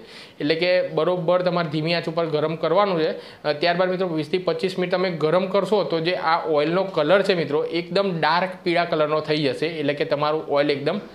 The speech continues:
ready થઈ ગયું છે. આપણી જે પ્રોડક્ટ મેં તમને કીધું એ એકદમ ready થઈ ગયા. ત્યારબાદ તમારે કાચના કોઈ, અ, બોટલ હોય તેની અંદર તમારે ગરણીની મદદથી તમારે ગાળીને તમારે સ્ટોરેજ કરીને તમે પણ રાખી શકો છો.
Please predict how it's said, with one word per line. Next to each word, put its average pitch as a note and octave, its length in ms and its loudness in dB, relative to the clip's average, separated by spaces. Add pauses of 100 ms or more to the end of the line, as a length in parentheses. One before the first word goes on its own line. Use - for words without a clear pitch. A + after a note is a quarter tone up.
(260)
ready D#3+ 360 2
થઈ D#3 180 2
ગયું C#3 160 0
છે. C3+ 80 -2
આપણી C#3 220 -2
જે C#3+ 140 0
પ્રોડક્ટ C#3 400 0
મેં C#3 120 -2
તમને C#3 200 -2
કીધું C#3 200 -2
એ C#3+ 100 0
એકદમ D#3 300 -4 (120)
ready E3 280 2
થઈ A2+ 160 -4
ગયા. G#2 140 -12 (520)
ત્યારબાદ F#3 440 2
તમારે E3+ 420 0 (120)
કાચના F#3 720 -2 (280)
કોઈ, F3 160 0
અ, D3 320 2
બોટલ D3 360 2
હોય F3 260 2
તેની D#3 320 0
અંદર D#3+ 240 0
તમારે D3+ 300 0 (120)
ગરણીની F3 420 2
મદદથી D#3+ 360 0
તમારે D#3 280 0
ગાળીને D3+ 380 0
તમારે D#3 300 0 (380)
સ્ટોરેજ F#3 440 2
કરીને F3+ 240 2
તમે E3 220 0
પણ E3 160 0
રાખી D#3+ 300 0
શકો C3 260 2
છો. F3 140 -2